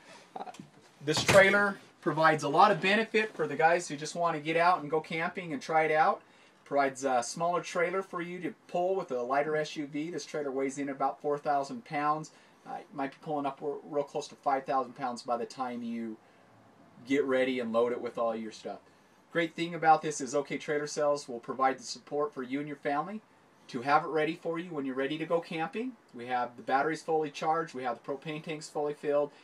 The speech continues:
and we can have the water system fully filled as, if you choose to have that as well. Uh, we just wanna help you out in your camping and make your camping a memorable experience. This trailer's set up, checked out by professionals every time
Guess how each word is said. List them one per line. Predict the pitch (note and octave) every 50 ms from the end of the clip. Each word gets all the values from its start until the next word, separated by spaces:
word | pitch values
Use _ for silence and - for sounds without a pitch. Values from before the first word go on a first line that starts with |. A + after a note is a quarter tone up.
| - _
and | - B2
we | B2
can | A#2+ C3+ C3+
have | C#3 C3 B2+
the | C3+
water | B2+ B2+ B2+ C3 C3 C3
system | - - C#3 C3+ - - B2+
fully | - C3+ B2 B2 A#2
filled | - C3+ C3 A2+ A#2
as, | A2 G#2+ - - -
if | C3 - - B2
you | A2
choose | - - B2 A#2 - -
to | - A#2 A2 A2
have | A2+ A#2 A2 G#2
that | A2+ A2 A2 G#2+
as | G#2 A2+ A#2
well. | A2 G#2 G2+ G2 F#2+ - _ _ _ _ _ _ _ _ _ _ _ _ -
Uh, | G2+ G2 G2+ -
we | A2+ A#2 A#2
just | A#2 - -
wanna | C3+ C3 B2
help | B2 C#3 C#3+ C#3+ - D#3
you | D3 C#3+
out | C#3+ C#3+ D3 D3
in | C#3
your | B2+ A#2 -
camping | D#3 C#3+ D3 D3+ - - E3 D#3+
and | D3+ C#3+
make | C#3+ C3+ -
your | -
camping | - D3+ C#3+ C3+ D3 C#3 C3
a | B2+
memorable | C3 C3 C3+ C#3+ C#3+ C#3+ D3+ D#3+
experience. | E3 - - - C#3 C3 C3+ C#3 D3 - - - _ _ _ _
This | - B2 -
trailer's | - D#3+ C#3+ B2+ A#2+ A2+ -
set | - - - - D3+ D3+ D#3
up, | D#3 D#3+ - - _ _ _ _ _
checked | - D#3+ D#3 - - E3
out | D3+ D3 -
by | D#3 C#3+
professionals | C#3 - D3+ C#3+ - C#3+ C#3+ C#3 C#3+ C#3+ - D#3 C#3 B2+ C#3+
every | C3+ C#3+ C#3
time | - - D3+ C#3+ C#3 C#3+ D3